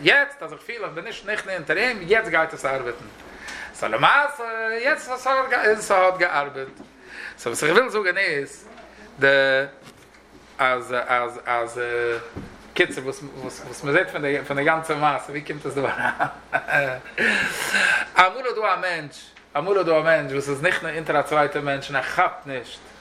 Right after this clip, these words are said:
ער האט נישט. א מענטש קען זיין, א עבד נרצה פאר א צווייטער מענטש, אין, אין, אין, איז א גאנצע, איז א גאנצע איטאליענער. סאו, וואס וויל איך זאגן? איך האב דערציילט די גאנצע מעשה. אזוי ווי אחשוורוש האט מיך געהאפט, ווי ער איז אינטער המן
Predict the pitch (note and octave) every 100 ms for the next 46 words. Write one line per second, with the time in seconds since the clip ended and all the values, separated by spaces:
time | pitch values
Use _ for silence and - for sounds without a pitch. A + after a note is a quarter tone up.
0 | - - - - C#3+ G#3+ B3+ B3 D#3 C3+
1 | G#2+ - _ - - - D#3+ A#3+ - G#3+
2 | F3+ G#3 G3 F3 E3+ G#3+ G3+ E3+ F#3+ E3+
3 | - C#3+ D3 C#3+ C#3 E3 F3 F3 D#3 C#3+
4 | C3+ C3 - - - - - - F3+ G#3
5 | A#3 A#3+ B3 B3 A#3 D4+ D#4+ - A3 G#3+
6 | G3+ G3 G#3 C#4+ - C4 C4 - B3+ B3+
7 | C4 G#3+ C#3 - - - - - - F3+
8 | F3+ G#3+ A#3 G3 D#3+ G#3+ F#3 D3+ F3 F3+
9 | G#3+ G3+ F#3+ F#3+ F#3+ G3 F#3 F#3 F3 D#3
10 | D#3 D#3+ A3 G3+ - D3 D#3 F#3 D#3 D#3+
11 | D#3+ C#3 D3 C#3+ F3+ C#3+ - - - -
12 | - - D3 F#3+ G3 F#3 F3 D3+ - G3
13 | F#3 E3 G3 F3 D3+ E3+